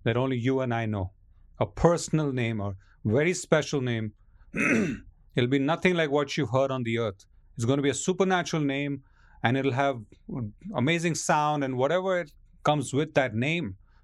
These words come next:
It'll be an incredible name that the Lord can do such creative things. It'll blow your mind away. You're like, "Wow, what kind of a name is that?" That's an amazing name. So if you have a nice name on this earth,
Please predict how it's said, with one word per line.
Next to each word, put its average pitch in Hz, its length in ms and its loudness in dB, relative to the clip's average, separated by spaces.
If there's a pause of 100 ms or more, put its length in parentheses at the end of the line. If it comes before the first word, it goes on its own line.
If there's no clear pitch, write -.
(120)
It'll 113 160 2
be 139 80 4
an 143 80 0
incredible 165 600 2
name 151 280 -2
that 110 140 -2 (160)
the 117 100 4
Lord 147 400 0
can 143 160 2
do 143 180 -2
such 139 340 -4
creative 160 480 0
things. 135 420 -2 (380)
It'll 147 180 0
blow 143 200 2
your 190 140 0
mind 170 280 0
away. 160 200 -2
You're 135 100 -2
like, 120 180 -8
"Wow, 139 600 0
what 131 240 -4
kind 156 160 0
of 135 100 -2
a 131 80 -2
name 147 300 -2
is 135 140 -4
that?" 117 180 -2
That's 139 200 -6
an 165 80 0
amazing 151 920 -2
name. 98 220 -6 (840)
So - 80 0
if 120 140 0
you 160 80 6
have 185 100 4
a 185 80 0
nice 175 260 -2
name 165 220 0
on 160 120 0
this 156 180 -4
earth, 143 240 0